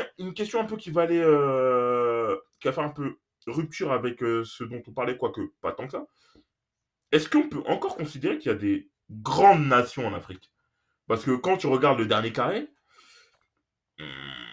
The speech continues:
c'est un, c'est vraiment super bien réparti. Et je parle même pas des quarts où vraiment là, c'était totalement, euh, t'avais quatre novices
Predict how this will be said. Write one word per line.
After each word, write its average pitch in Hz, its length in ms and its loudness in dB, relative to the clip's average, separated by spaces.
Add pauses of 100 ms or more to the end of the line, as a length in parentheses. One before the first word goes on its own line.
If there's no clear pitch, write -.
(360)
c'est 104 380 -2
un, 127 200 2
c'est - 180 -2
vraiment 131 320 2
super 147 320 -2
bien 131 100 2
réparti. 123 360 0
Et 127 160 0
je 120 100 -4
parle 131 180 4
même 139 140 2
pas 156 100 4
des 110 160 0
quarts 165 300 8
où 117 60 -2
vraiment 117 260 6
là, 135 100 8
c'était 107 220 -6
totalement, 117 560 0
euh, 95 180 -2 (200)
t'avais 392 560 12
quatre 175 260 6
novices 180 560 2